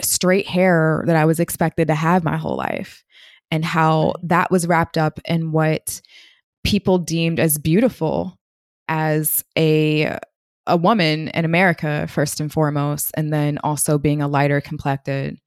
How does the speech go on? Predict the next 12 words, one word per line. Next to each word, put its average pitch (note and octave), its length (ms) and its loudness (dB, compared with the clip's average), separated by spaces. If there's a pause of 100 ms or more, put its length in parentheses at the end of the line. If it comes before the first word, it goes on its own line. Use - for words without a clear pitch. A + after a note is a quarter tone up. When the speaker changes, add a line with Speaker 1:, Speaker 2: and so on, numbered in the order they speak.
(320)
Speaker 1:
mixed G3 500 0
race D#3+ 300 0
looking D#3 640 -4 (180)
Black D3 300 -2
female. F3 580 -10 (560)
Um, D3 280 0
that D#3 120 2
if D#3 120 -2
my D#3+ 140 2
hair E3 240 4
wasn't E3 320 2
straight F3+ 640 2